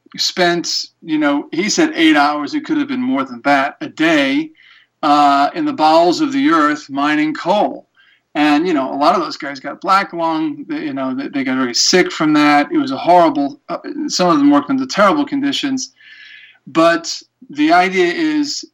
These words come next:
this man spent that much time in the earth, uh, every day, and then he saw that man in church on a Sunday when his little,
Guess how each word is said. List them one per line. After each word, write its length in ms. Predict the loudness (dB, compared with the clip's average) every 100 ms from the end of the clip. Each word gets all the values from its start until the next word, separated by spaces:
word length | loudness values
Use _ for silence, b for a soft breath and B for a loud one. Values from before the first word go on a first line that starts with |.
| _
this 500 | -16 -2 0 0 -2
man 560 | -2 0 2 2 0 -4
spent 760 | -8 -2 -2 -2 -6 -14 -8 0
that 220 | 0 2
much 260 | -4 -6
time 560 | -6 -2 0 0 -2 -4
in 200 | -4 -2
the 160 | -2 0
earth, 500 | 2 2 0 -6 -18 -12
uh, 800 | -6 -6 -2 0 2 2 0 -4 -2
every 340 | -2 0 0
day, 520 | 2 2 2 -2 -6 _ B B B B -4
and 160 | 0
then 120 | 0
he 160 | 0 -2
saw 360 | -2 2 2 2
that 260 | 0 -2
man 420 | -2 -2 -2 -4
in 120 | -4 -6
church 420 | -2 0 0 -2
on 140 | -4
a 60 | -2
Sunday 680 | 0 0 0 0 -2 -4 -8 b b b
when 300 | 2 2 2
his 300 | 2 0 0
little, 540 | -2 0 4 2 0